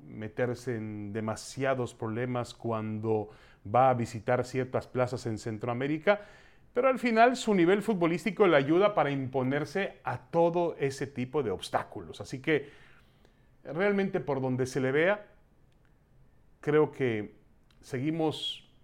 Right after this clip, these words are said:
pensando que la gran evaluación del Tata Martino va a llegar cuando tenga que llegar,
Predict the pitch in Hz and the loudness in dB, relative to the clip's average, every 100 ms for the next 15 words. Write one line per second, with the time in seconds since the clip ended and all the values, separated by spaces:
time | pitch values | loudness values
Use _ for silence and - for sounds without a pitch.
0 | _ _ _ _ _ _ 151 127 127 151 | _ _ _ _ _ _ -4 -4 -2 -4
1 | 156 185 - _ _ _ _ _ _ _ | -2 -8 -12 _ _ _ _ _ _ _
2 | 156 139 135 143 180 185 151 127 120 - | -4 0 0 2 2 2 0 0 -2 -2
3 | 151 143 120 127 139 131 117 117 131 135 | -4 -2 -4 -4 -4 -4 -6 -6 -4 -4
4 | 160 - _ _ - 123 123 113 123 139 | -8 -18 _ _ -4 -2 0 0 0 0
5 | 110 101 117 104 101 98 123 120 - | -4 -4 -6 -4 -6 -2 0 0 -4